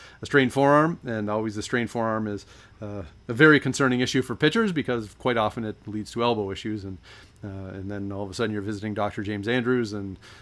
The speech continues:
uh, and so we cer-, obviously hope that that's not the case for Jacob deGrom. He's been, uh, he's been injured at various times, uh, throughout this season. That's kind of, uh, cut into his, uh, dominant performance, but, um, this is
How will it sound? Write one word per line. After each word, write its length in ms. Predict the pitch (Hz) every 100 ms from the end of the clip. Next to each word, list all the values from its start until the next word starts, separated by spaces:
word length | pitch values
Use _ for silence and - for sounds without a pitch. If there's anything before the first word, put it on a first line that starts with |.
| - -
uh, 40 |
and 340 | 101 95 101 92
so 240 | 127 107 -
we 100 | 117
cer-, 160 | 165 151
obviously 400 | 139 127 120 117
hope 160 | 123
that 100 | 113
that's 200 | 113 107
not 120 | 123 107
the 80 |
case 160 | 107 107
for 140 | -
Jacob 240 | 104 107 95
deGrom. 360 | 104 120 123
He's 120 | 120 101
been, 200 | 117 104 - - -
uh, 480 | 113 107 101 101 98 - -
he's 160 | 135
been 380 | 110 123 113 98 - -
injured 320 | 190 185 151
at 80 | 143
various 340 | 139 143 131
times, 400 | - 131 120 95
uh, 160 | 104 98
throughout 280 | - 110 110
this 120 | 104
season. 360 | - 127 151 151 - - -
That's 200 | 107 98
kind 180 | - 104
of, 400 | 101 95 - -
uh, 260 | 98 95 92 -
cut 220 | 143 127
into 280 | 139 123 123
his, 360 | 120 110 104
uh, 220 | 110 107 - 113
dominant 400 | 127 117 117 107
performance, 400 | 107 113 131 139
but, 220 | 113 104 - - - -
um, 380 | 101 95 90 90 -
this 320 | 127 107 104
is 380 | 113 101 95 -